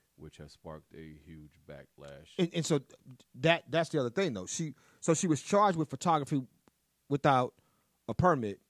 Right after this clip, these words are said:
Speaker 2: because that was probably the easiest way
Speaker 1: That
Speaker 2: to
Speaker 1: was the
Speaker 2: charge
Speaker 1: easiest
Speaker 2: her.
Speaker 1: thing to
Speaker 2: Yeah, you
Speaker 1: just
Speaker 2: charge
Speaker 1: slap
Speaker 2: her,
Speaker 1: on her.
Speaker 2: you can't shoot over here without a permit. You, and, and depending on what the photos are for, like, even here, there are certain things you can't do. I remember we,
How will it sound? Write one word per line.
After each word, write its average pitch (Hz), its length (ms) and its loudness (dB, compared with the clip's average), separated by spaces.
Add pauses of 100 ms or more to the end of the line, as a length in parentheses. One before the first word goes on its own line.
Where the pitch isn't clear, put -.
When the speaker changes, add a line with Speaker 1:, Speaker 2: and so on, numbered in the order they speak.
(720)
Speaker 2:
because 139 240 -2
that 143 100 0
was 135 100 -2
probably 131 240 -2
the 131 160 -8
easiest 131 220 -6
way 120 80 -4
Speaker 1:
That 101 40 -2
Speaker 2:
to - 20 -2
Speaker 1:
was 95 80 -4
the 139 60 -6
Speaker 2:
charge 107 120 -6
Speaker 1:
easiest 92 200 -14
Speaker 2:
her. 101 60 -4
Speaker 1:
thing 90 140 -6
to 185 60 -2
Speaker 2:
Yeah, 117 100 -4
you 95 60 -10
Speaker 1:
just - 160 -12
Speaker 2:
charge 151 180 -4
Speaker 1:
slap 143 100 -6
Speaker 2:
her, 87 40 -10
Speaker 1:
on 80 120 -12
her. - 80 -16
Speaker 2:
you 139 140 -10
can't 151 220 0
shoot 190 160 -4
over 147 100 2
here 147 100 0
without 143 180 2
a - 20 -4
permit. 135 340 -6
You, 147 160 -6 (380)
and, 240 320 -4 (140)
and 277 180 -6
depending 285 280 -6
on 262 80 -4
what 240 120 -4
the 196 80 -10
photos 202 340 -6
are 135 60 -8
for, 233 260 -6
like, 156 240 -6 (400)
even 277 260 0
here, 135 640 -2 (960)
there 160 140 0
are 160 40 0
certain 165 320 -8
things 165 280 -6
you 151 80 -10
can't 139 420 -10
do. 135 360 -4 (280)
I - 40 -16
remember 180 200 -6
we, 170 160 -6